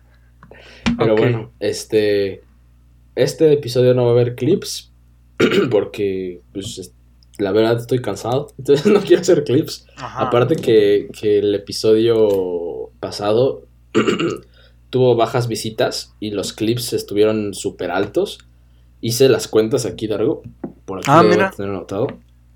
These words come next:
Speaker 1: Bueno, no, al parecer ya las perdí. Pero tuvimos como doscientas o por ahí en los clips de Instagram, nada más en los de Instagram.
Speaker 2: Ajá.
Speaker 1: En Facebook igual tuvimos,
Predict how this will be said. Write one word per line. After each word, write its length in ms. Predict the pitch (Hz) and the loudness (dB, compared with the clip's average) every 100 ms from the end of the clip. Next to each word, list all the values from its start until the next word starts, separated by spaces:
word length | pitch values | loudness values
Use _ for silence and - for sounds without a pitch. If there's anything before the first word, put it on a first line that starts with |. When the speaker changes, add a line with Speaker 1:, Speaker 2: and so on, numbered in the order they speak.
| _ _ _ _ _ _ _ | _ _ _ _ _ _ _
Speaker 1:
Bueno, 200 | 110 110 | -6 -6
no, 200 | 104 101 - | -8 -12 -16
al 100 | 101 | -12
parecer 300 | 104 104 123 | -8 -4 -2
ya 120 | 120 | -2
las 140 | 98 - | -4 -8
perdí. 320 | 92 85 - _ _ _ _ _ _ | -14 -16 -20 _ _ _ _ _ _
Pero 180 | - 120 | -4 -4
tuvimos 400 | 123 143 165 165 - | 0 0 0 -2 -6
como 260 | 110 98 | -10 -6
doscientas 540 | 95 - 120 117 101 92 | -6 -4 -4 -4 -6 -14
o 80 | 92 | -14
por 120 | 90 | -10
ahí 180 | 87 110 | -6 -6
en 100 | 110 | -6
los 120 | 98 | -8
clips 300 | 120 117 131 | -8 -6 -2
de 80 | 117 | 0
Instagram, 500 | 139 151 104 92 90 | 0 -2 -6 -8 -10
nada 160 | 101 | -8
más 260 | 101 95 - | -8 -10 -14
en 80 | 98 | -14
los 100 | 90 | -12
de 100 | 90 | -8
Instagram. 380 | 110 117 90 80 _ _ _ | -8 -10 -14 -16 _ _ _
Speaker 2:
Ajá. 360 | 151 131 143 135 | -12 -4 -2 -2
Speaker 1:
En 20 | |
Facebook 380 | - 110 120 113 | -4 -6 -6 -8
igual 300 | 98 98 98 | -6 -6 -4
tuvimos, 680 | 110 101 101 90 - - | -6 -6 -10 -12 -14 -18